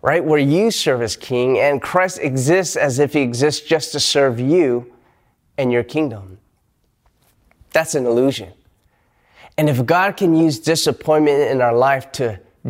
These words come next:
disillusion us, then that is the grace of God upon you. That is, th-, that is our good Father lovingly bringing you back to a right perspective of his kingship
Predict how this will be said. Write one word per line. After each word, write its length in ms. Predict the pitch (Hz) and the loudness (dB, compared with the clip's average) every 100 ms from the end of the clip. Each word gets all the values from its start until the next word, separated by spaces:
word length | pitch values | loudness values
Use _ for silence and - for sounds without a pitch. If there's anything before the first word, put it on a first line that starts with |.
| 113 | 0
disillusion 880 | 151 147 - 131 127 135 127 127 | 0 0 -6 -4 0 0 0 -4
us, 500 | - 107 101 - - - _ _ _ _ _ _ - | -6 -10 -12 -12 -12 -16 _ _ _ _ _ _ -6
then 180 | 131 131 | -2 0
that 180 | 160 | 2
is 160 | 170 143 | 2 0
the 100 | 135 | -4
grace 380 | 104 120 143 139 | -2 0 0 -2
of 100 | 117 | -2
God 200 | 127 120 | 0 0
upon 520 | 110 - - 120 127 | -4 -8 -6 -4 -4
you. 140 | 107 | -8
That 240 | 104 151 180 | -4 0 2
is, 180 | 139 - - - | 0 -2 -16 -16
th-, 180 | - - | -8 -4
that 240 | 147 175 196 | 0 2 2
is 160 | 170 | 2
our 120 | 160 | 2
good 320 | 127 117 165 135 | 0 0 0 0
Father 540 | - 143 151 160 135 | -2 2 2 2 0
lovingly 1160 | 120 123 135 156 170 175 156 143 131 127 - - _ | 2 2 4 2 4 2 2 2 2 0 -4 -20 _
bringing 760 | 135 120 120 147 175 185 175 151 | -6 -2 0 2 4 4 2 2
you 160 | 143 | 0
back 580 | 117 143 147 135 - - _ _ _ _ | 0 0 0 -2 -6 -20 _ _ _ _
to 140 | - | 0
a 80 | 143 | 2
right 300 | 123 135 139 | 2 2 0
perspective 800 | - 120 - 123 120 - 110 107 104 _ _ _ - | -6 -10 -4 -4 -4 -4 -6 -6 -12 _ _ _ -8
of 160 | 120 | -6
his 320 | - 139 156 | -2 0 0
kingship 680 | - 135 120 - 110 101 - | -2 -6 -6 -6 -6 -6 -14